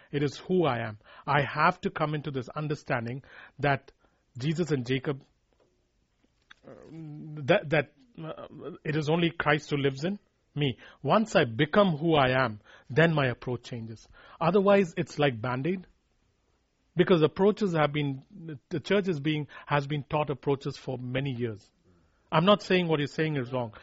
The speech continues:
I'm saying there's a step before that. One has to become who one is before he can do what he's supposed to do. Christianity today has become about doing what you're supposed to do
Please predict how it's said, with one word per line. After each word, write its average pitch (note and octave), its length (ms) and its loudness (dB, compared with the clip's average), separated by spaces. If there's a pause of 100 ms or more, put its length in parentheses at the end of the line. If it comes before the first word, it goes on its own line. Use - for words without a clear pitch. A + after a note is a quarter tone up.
(160)
I'm D3 200 0
saying E3+ 220 2
there's C#3+ 140 2
a C#3 60 -4
step C#3+ 340 2
before C3 320 -4
that. G#2+ 160 -12 (440)
One F3+ 180 6
has F#3 260 4
to F#3 100 2
become F3+ 500 4
who F#3 260 2
one D#3+ 220 4
is E3 260 2 (300)
before F3 260 2
he E3 140 2
can C#3 220 0
do F#3 100 4
what D#3 260 2
he's D3 160 -6
supposed - 360 -4
to - 40 -20
do. A2+ 160 -8 (580)
Christianity G3+ 540 4
today F#3 240 4
has E3 160 4
become D#3 260 -2
about F3+ 320 0 (460)
doing A3 340 6
what F#3 220 4
you're D#3+ 80 -2
supposed E3+ 340 -2
to F3 80 -6
do D#3+ 180 4